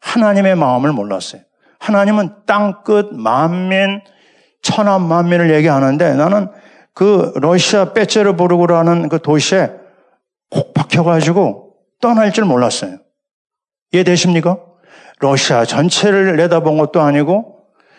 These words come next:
그 옆에 유럽이 있는데 유럽도 그냥 뭐 한 달에 한 번 핀란드 사역하는 정도로 "나는 선교한다." 이런 생각을 했습니다. 이게 하나님의 마음에 들지 않은 거예요.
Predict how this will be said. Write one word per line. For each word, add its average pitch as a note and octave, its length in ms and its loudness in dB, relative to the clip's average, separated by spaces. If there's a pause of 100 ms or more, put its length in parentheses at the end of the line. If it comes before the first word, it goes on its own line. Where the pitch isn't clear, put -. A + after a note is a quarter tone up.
(200)
그 G#3 180 2
옆에 F#3 280 2
유럽이 F3+ 500 0
있는데 F#3+ 300 2
유럽도 G#3 880 -2
그냥 G3+ 560 0 (560)
뭐 F3 580 0
한 G3+ 180 -6
달에 F#3 160 2
한 E3+ 160 2
번 E3+ 180 0
핀란드 F#3+ 460 2
사역하는 D#3+ 800 -2
정도로 C3 600 0 (480)
"나는 C#3+ 340 -2
선교한다." D#3 920 -2
이런 G3+ 180 2
생각을 E3+ 300 2
했습니다. G2+ 380 -4 (800)
이게 C#3+ 460 0 (280)
하나님의 D#3+ 600 0
마음에 A2 400 -2
들지 B2+ 260 -2
않은 F#2 280 -4
거예요. E2 140 -14